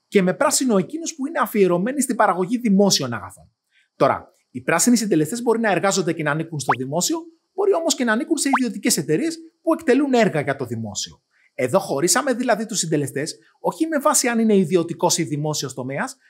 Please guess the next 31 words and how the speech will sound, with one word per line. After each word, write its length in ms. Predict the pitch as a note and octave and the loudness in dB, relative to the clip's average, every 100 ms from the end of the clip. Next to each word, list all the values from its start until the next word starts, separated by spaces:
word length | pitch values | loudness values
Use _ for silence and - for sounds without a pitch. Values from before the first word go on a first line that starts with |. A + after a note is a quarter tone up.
| _ | _
αλλά 220 | - A#3 | 2 4
με 100 | G#3+ | 4
βάση 280 | G3 - E4+ | 4 2 0
το 120 | E4 | 0
ποιος 280 | A3+ - C4+ | -2 -2 -2
έχει 200 | B3+ - | -2 -2
παραγγείλει 540 | G3+ D#3+ C3 D#3+ D4+ E4 - - - | 0 0 0 -2 -2 -4 -8 -6 -4
αυτό 200 | - B3 | -2 -4
που 100 | G#3+ | 2
παράγουν. 580 | F3 D3 A#2 F2+ F#2 _ _ _ _ | 2 2 0 -6 -16 _ _ _ _
Ας 180 | C3+ C#3+ | 0 0
υποθέσουμε 440 | C3+ G3 D4+ F4 | -2 0 0 2
τώρα 180 | D4 D4+ | 2 2
πως 120 | D#4+ | 2
το 100 | F#3 | -2
κράτος 360 | - D#3+ C4 D4 | 0 0 0 -4
αποφασίζει 540 | C#4+ - F3 D4+ C#4 | -2 -2 0 -2 -2
να 100 | G#3+ | -2
κάνει 220 | G#3+ D#4+ | -2 -4
δημοσιονομική 600 | C#4+ B3+ - F#3 F3+ F3+ | -2 0 0 0 -2 -4
πολιτική, 540 | C#4+ B3 G3 F#3+ - G2+ _ _ | -4 -4 -4 -6 -8 -14 _ _
να 140 | - E3+ | -4 0
δαπανίσει 420 | E3+ E3+ G3 F#3+ | 2 4 4 4
για 120 | E3 | 2
παράδειγμα 400 | D3 D#3+ D#3 C#3+ | 2 0 0 -2
χρήματα 320 | C#3+ D#4 D4+ | -4 -4 -4
για 120 | D#4 B3+ | -6 -4
την 100 | A#3 | -2
κατασκευή 400 | A#3 G3+ F#3+ A3 | -2 0 2 2
ενός 240 | G3+ F3+ | 0 0
δρόμου. 400 | D#3+ D3+ - - | 2 2 2 -4